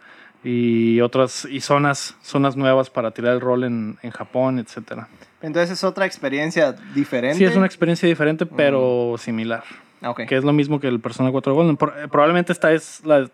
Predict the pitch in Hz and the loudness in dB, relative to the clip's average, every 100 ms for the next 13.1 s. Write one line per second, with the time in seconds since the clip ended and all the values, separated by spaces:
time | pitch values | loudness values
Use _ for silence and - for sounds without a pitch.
0 | _ 139 120 - 143 147 - 131 113 135 | _ -2 -2 -2 -2 -2 -2 -6 -4 0
1 | 135 123 - 117 120 120 120 117 127 131 | 2 0 -4 -12 -8 -6 -4 -4 -6 -4
2 | 123 113 110 - 113 123 117 120 123 120 | -4 -4 -4 -6 -4 -4 -4 -4 -4 -4
3 | 113 113 117 - - - - 143 120 117 | -8 -14 -14 -18 -18 -20 -14 -2 2 2
4 | 113 113 110 110 110 110 - - - 139 | 4 2 2 2 0 -2 -8 -18 0 2
5 | 147 185 170 143 156 165 - 175 170 165 | 4 2 -2 -2 0 0 0 -2 2 2
6 | 147 127 135 147 143 147 143 139 143 131 | 2 -2 -2 -2 0 2 2 2 -4 0
7 | 120 131 127 127 - 120 110 113 - - | 0 -2 -8 -12 -8 -6 -6 -8 -12 -14
8 | 143 139 135 143 139 127 120 131 131 117 | -10 -2 2 4 2 2 0 0 -2 -4
9 | 120 120 117 117 - 127 127 131 147 170 | -2 -2 -4 -8 -12 -6 -4 2 4 4
10 | 165 156 143 156 151 143 156 147 139 139 | 0 0 2 4 2 2 0 2 2 4
11 | 135 131 131 127 127 127 160 165 170 175 | 4 2 0 -2 0 2 2 0 0 -2
12 | 156 135 127 - 127 131 139 139 - 135 | 2 0 -2 -6 -2 0 0 -4 -8 -10